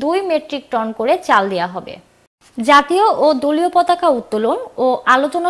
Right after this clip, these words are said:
সভার মধ্য দিয়ে নাটোরের জাতীয়তাবাদী দল বিএনপির চুয়াল্লিশতম প্রতিষ্ঠা বার্ষিকী পালন করা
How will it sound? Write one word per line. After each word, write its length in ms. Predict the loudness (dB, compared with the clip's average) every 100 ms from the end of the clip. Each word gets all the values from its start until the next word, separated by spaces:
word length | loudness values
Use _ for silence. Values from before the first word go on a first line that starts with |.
| 0
সভার 260 | -2 0 -2
মধ্য 140 | -4 -4 -6
দিয়ে 160 | -2 -2 -2 0
নাটোরের 400 | 0 2 2 2 2
জাতীয়তাবাদী 680 | -2 0 -2 -2 0 0 -2 -2 2
দল 160 | 2 0
বিএনপির 420 | -2 -2 0 -2 -6 -12 _
চুয়াল্লিশতম 560 | -2 -2 -2 -4 -6 -4 -4
প্রতিষ্ঠা 360 | -4 -6 -8 -4
বার্ষিকী 360 | -4 -6 -8 -4
পালন 260 | -2 -2 -2
করা 140 | -4